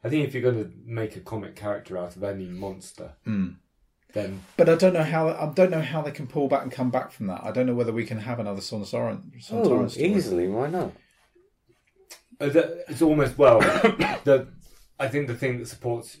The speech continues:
Speaker 1: your worry, Simon, is that scene in, is it Time of the Doctor? With
Speaker 3: Yeah,
Speaker 1: the
Speaker 3: where
Speaker 1: two,
Speaker 3: they're
Speaker 1: the
Speaker 3: quite
Speaker 1: two
Speaker 2: Yes.
Speaker 1: comic Sontarans. <coughs> And that is them bringing Sontarans back, and they turn out to be both, like,
Speaker 2: And,
Speaker 1: Strax.
Speaker 2: and
Speaker 1: So that
Speaker 2: weirdly,
Speaker 1: kind of belies the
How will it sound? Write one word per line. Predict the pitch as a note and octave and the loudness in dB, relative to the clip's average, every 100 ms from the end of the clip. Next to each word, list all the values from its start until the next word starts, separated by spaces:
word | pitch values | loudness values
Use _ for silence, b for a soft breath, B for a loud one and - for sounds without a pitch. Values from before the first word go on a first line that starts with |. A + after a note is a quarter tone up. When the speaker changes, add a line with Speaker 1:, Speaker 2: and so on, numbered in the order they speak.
| _ | _
Speaker 1:
your | B2+ B2 A#2+ | 2 4 4
worry, | G#2+ F#2+ F#2 | 0 -4 -8
Simon, | - G2+ G2+ G2 F#2+ - _ | -4 -4 -4 -10 -14 -20 _
is | A#2+ G2+ F#2+ - | -4 -2 -4 -6
that | A2+ - - | -4 -4 -8
scene | - A#2 G#2+ G2+ | -4 -2 -2 -6
in, | G#2+ A2 G#2 G#2+ G2 - _ G#2+ | -8 -6 -6 -6 -10 -18 _ -16
is | |
it | A#2 - | -16 -14
Time | A#2 B2 B2+ | -6 -4 -4
of | A#2+ | -6
the | |
Doctor? | A#2+ - - D3+ D3+ b b b A2+ | -4 -6 -6 -14 -14 b b b 4
With | B2+ | 6
Speaker 3:
Yeah, | G2 | 6
Speaker 1:
the | F#2 | 6
Speaker 3:
where | F#2+ | 4
Speaker 1:
two, | F#2+ | 2
Speaker 3:
they're | G2 | 2
Speaker 1:
the | |
Speaker 3:
quite | G#2 F2+ | 2 2
Speaker 1:
two | C3+ | 4
Speaker 2:
Yes. | D#3 C3+ G2+ A2+ - - | 4 6 4 2 -4 -4
Speaker 1:
comic | G#2+ G#2 | -4 0
Sontarans. | G#2 F#2+ G2 G#2 - - | -2 -2 -6 -10 -10 4
<coughs> | - - - | 6 6 4
And | - C3 | 2 6
that | B2+ | 4
is | C#3 B2+ | 4 2
them | B2+ A#2 | 2 0
bringing | B2+ B2 A#2 | 0 0 0
Sontarans | A2 A#2+ A#2+ A2+ G#2+ | -2 -2 0 -2 -2
back, | A2 A2 - - | -4 -4 -6 -14
and | A#2 G#2+ | -6 -4
they | G#2+ | -4
turn | A#2+ G#2+ | -4 -4
out | G#2+ | -6
to | - | -10
be | |
both, | G#2+ G#2+ G2 | -4 -2 -2
like, | - - | -6 0
Speaker 2:
And, | F#3 | 2
Speaker 1:
Strax. | F#3+ - - | 2 0 -2
Speaker 2:
and | F#3 | 2
Speaker 1:
So | F3 | 8
that | G3 | 10
Speaker 2:
weirdly, | G#3+ F3+ | 12 10
Speaker 1:
kind | B2 A#2+ | 8 4
of | - | 2
belies | A2 G#2+ G#2 F#2 | 2 2 2 -4
the | G#2 G2 | -6 -6